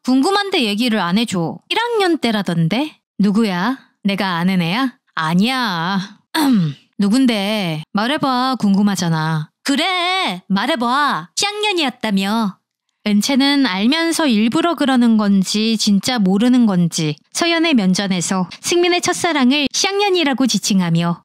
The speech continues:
서연을 극조. 공사를 위해 간 제주도에서 서연과 승민은 야외 포장마차에서 술을 마시는데요. 서연은 자신이 첫사랑이냐고 묻고 승민은 아니라고 답합니다. 그리고 승민은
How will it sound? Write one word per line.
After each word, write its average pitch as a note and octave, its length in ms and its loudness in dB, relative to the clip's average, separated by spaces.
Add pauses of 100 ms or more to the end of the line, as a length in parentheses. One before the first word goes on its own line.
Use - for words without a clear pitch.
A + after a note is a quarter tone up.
서연을 C4 760 2
극조. E3 600 -4 (1120)
공사를 C#4+ 540 2
위해 B3 260 2
간 A#3 200 2
제주도에서 F3 840 0
서연과 C4 580 2
승민은 F3 680 2 (240)
야외 G3 260 0
포장마차에서 C4+ 880 0
술을 D#4+ 300 0
마시는데요. F3 880 0
서연은 F#3 580 0 (220)
자신이 B3+ 460 2
첫사랑이냐고 D4 800 2
묻고 E3 640 0 (220)
승민은 F#3 600 2 (340)
아니라고 B3 640 2
답합니다. F#3 800 0
그리고 G3 340 0
승민은 F#3 640 2